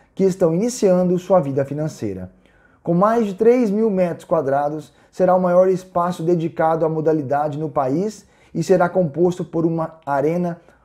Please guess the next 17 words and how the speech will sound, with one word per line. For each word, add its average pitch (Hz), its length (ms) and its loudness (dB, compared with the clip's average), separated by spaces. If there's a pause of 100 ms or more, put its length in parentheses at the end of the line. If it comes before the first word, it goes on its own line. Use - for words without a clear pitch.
(160)
com 233 180 6
capacidade 175 600 -2
para 156 200 0
seiscentas 190 840 -6
pessoas 165 840 -2
no 160 180 -2
estúdios, 139 800 -4 (320)
para 170 160 2
a 151 40 0
produção 180 560 2
de 165 100 -4
conteúdo, 165 580 -2
cursos 208 520 -2
de 160 100 -2
formação 160 600 -2
pro 170 260 4
player, 180 560 2